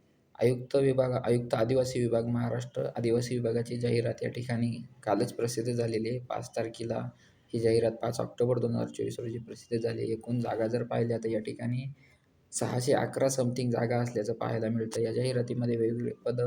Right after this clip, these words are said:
पदाची पात्रता, अर्हता, त्यानंतर वेतन श्रेणी, परीक्षा कधी होणार, कोण घेणार आणि मग वेगवेगळ्या पदांसाठी जागा किती येतात, कनिष्ठ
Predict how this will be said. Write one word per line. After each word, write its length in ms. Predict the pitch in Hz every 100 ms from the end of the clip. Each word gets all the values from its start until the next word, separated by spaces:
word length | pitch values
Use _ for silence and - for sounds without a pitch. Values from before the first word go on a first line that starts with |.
| 120 120 _ _ -
पदाची 300 | 117 110 113
पात्रता, 680 | 113 117 123 123 120 113 117
अर्हता, 460 | 117 123 117 113 120
त्यानंतर 360 | 110 117 120 113
वेतन 300 | 110 113 123
श्रेणी, 440 | 123 110 120 120 120 _ 117
परीक्षा 280 | 120 117
कधी 240 | 110 123 139
होणार, 320 | 127 120 113
कोण 320 | - 120 139
घेणार 320 | 123 117 117 120 - _ _ -
आणि 340 | 113 117 117
मग 200 | 120 120 -
वेगवेगळ्या 360 | 117 127 131 123
पदांसाठी 540 | 139 127 127 127 127
जागा 240 | 120 120 123
किती 380 | 123 139 147 123
येतात, 280 | - 120 - - -
कनिष्ठ 400 | 120 120 120